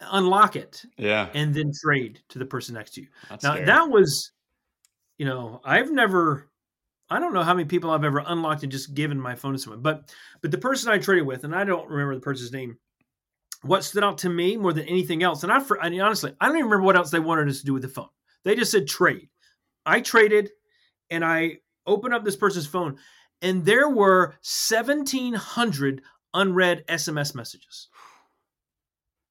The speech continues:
Speaker 1: What's the likelihood of getting through the clutter to that person?
Speaker 2: Yeah.
Speaker 1: Like, that person has already given up on S M S.
Speaker 2: Yeah.
Speaker 1: And so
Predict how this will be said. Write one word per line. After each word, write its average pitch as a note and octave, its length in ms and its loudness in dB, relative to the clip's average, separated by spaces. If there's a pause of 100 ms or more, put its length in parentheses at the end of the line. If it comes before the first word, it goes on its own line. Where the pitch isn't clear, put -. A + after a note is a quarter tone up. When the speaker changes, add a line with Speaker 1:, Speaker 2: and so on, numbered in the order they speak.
(680)
Speaker 1:
What's C4+ 320 2
the C#4+ 100 4
likelihood A#3+ 500 4
of F#3+ 140 4
getting G#3+ 280 2
through G3+ 160 -6
the F#3+ 100 4
clutter G3 300 2
to E3 100 -2
that D3+ 280 -4
person? - 440 -8 (520)
Speaker 2:
Yeah. G2+ 160 -10
Speaker 1:
Like, - 200 -4 (500)
that C4+ 240 0
person E4 280 2
has A3 120 -2
already A3 180 4
given F#3+ 300 2
up G3 140 0
on D#3 100 -4
S C#3 200 -6
M B2 100 -6
S. - 320 -16 (600)
Speaker 2:
Yeah. G2+ 260 -4 (680)
Speaker 1:
And G3 180 -2
so G#3+ 440 0